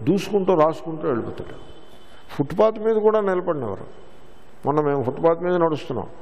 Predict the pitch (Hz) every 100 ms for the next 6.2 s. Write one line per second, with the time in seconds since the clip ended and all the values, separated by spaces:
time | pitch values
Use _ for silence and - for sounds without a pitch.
0 | - - - - 135 156 165 165 147 170
1 | 156 131 131 131 175 175 180 180 147 160
2 | - 175 156 - 139 120 101 98 - -
3 | 110 - 113 - 113 110 - 95 101 131
4 | 131 175 220 233 - 196 - 156 98 -
5 | - - - - - - 107 127 180 226
6 | 170